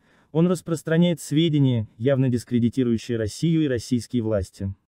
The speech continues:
Действительно, деятельность армянского руководства и, в частности, премьер-министра Пашиняна подвергалась критике со стороны российских властей, в том числе за связи последнего с небезызвестным фондом Сороса, который имеет крайне антироссийскую направленность.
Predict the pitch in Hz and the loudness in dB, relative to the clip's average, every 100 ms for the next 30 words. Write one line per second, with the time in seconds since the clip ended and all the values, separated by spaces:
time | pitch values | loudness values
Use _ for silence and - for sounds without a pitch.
0 | - 127 165 233 233 175 139 120 110 170 | 0 2 2 2 4 4 4 4 4 2
1 | 170 160 147 - 131 139 135 - 120 120 | 2 0 0 0 0 0 0 -2 -2 -2
2 | 123 139 180 - 147 135 - - 190 180 | 0 0 0 0 0 0 -2 0 0 2
3 | 143 - 131 - _ - 151 160 175 170 | -4 -4 -8 -8 _ 2 4 4 4 6
4 | 175 170 160 143 - 156 180 180 151 139 | 4 2 -4 -6 -2 0 2 0 0 0
5 | 135 147 147 - 139 156 127 113 113 104 | 2 2 2 0 -2 -2 -4 -6 -6 -6
6 | 120 123 156 143 - 151 - 127 127 117 | 0 0 2 0 -2 -4 -4 -2 0 0
7 | - 139 127 - _ - - 170 - 151 | 0 0 0 -8 _ -10 0 0 0 -4
8 | 175 180 160 - 156 175 151 139 - 151 | 0 2 2 2 2 4 2 0 0 0
9 | 139 135 120 139 127 127 117 139 139 123 | 2 0 0 0 2 2 2 0 0 -4
10 | - 123 120 117 - 123 107 - 104 - | -2 -2 0 -2 -2 -4 -4 -6 -12 -12
11 | _ - 131 139 135 147 175 170 - 143 | _ -8 -2 2 4 4 4 0 0 0
12 | 147 135 113 110 113 101 131 120 127 117 | 2 2 2 0 -2 -2 -2 -4 -2 -2
13 | 113 117 107 101 101 95 - | 0 -2 0 2 0 -2 -8